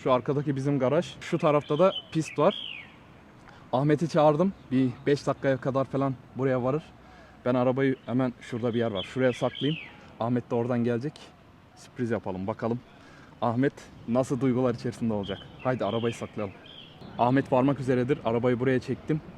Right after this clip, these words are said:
Birazdan Ahmet geldiğinde bakalım arabayı buraya çeker.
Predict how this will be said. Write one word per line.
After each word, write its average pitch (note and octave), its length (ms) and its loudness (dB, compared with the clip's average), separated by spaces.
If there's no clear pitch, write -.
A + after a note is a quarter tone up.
Birazdan B2 320 2
Ahmet A#2+ 340 0
geldiğinde B2 440 2
bakalım B2 340 -2
arabayı A2+ 340 -4
buraya A#2+ 200 -2
çeker. C3 320 -2